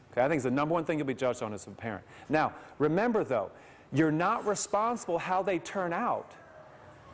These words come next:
How they turn out is their choice, right? But you left the foundation. So even if they veer off the path, don't they have the foundation to come back to?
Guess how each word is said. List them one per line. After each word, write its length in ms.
How 200
they 140
turn 340
out 480
is 180
their 240
choice, 440
right? 260
But 180
you 120
left 260
the 80
foundation. 360
So 60
even 200
if 160
they 100
veer 360
off 260
the 80
path, 520
don't 200
they 80
have 140
the 80
foundation 540
to 60
come 220
back 300
to? 140